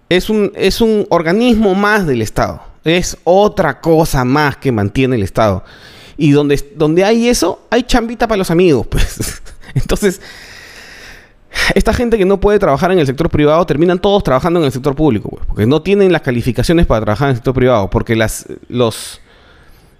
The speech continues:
los profesionales de ciencias sociales, en general, tienen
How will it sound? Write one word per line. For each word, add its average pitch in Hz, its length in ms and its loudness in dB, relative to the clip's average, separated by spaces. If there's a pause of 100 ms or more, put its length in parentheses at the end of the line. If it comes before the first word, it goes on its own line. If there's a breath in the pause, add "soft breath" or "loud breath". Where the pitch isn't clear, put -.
(280)
los 139 160 2
profesionales 165 680 0
de 156 120 0
ciencias 202 480 2
sociales, 170 920 -2
en 131 120 -2
general, 117 460 -2 (540 soft breath)
tienen 190 480 0